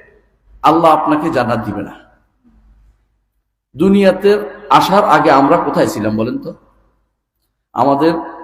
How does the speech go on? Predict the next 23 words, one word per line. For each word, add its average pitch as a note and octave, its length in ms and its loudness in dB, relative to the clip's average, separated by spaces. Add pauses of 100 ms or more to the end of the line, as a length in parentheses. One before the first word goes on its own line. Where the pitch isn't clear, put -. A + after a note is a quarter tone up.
(720)
আদি C3 360 0
পিতা D#3 220 -2
কোথায় F#3+ 300 -2
ছিল? D#3 260 -2 (360)
জান্নাতে B2+ 420 -4
ছিল। - 220 -12 (1120)
জান্নাতে A3 680 0
তিনি D#3 500 -2 (400)
থাকার F3+ 280 -2
সময় E3 500 -2 (100)
একটা F3 300 0
ভুল E3 260 -2
করেছেন, E3 480 -2 (1500)
সেই E3+ 400 0
ভুলটার G3+ 580 2 (420)
কারণে E3+ 640 4
জান্নাত C#3+ 380 0
থেকে E3+ 240 -4
বিতাড়িত B2 440 -4
হয়েছেন। A2+ 360 -6
সত্য - 300 -8
কথা - 160 -10
এটা। G#2 180 -10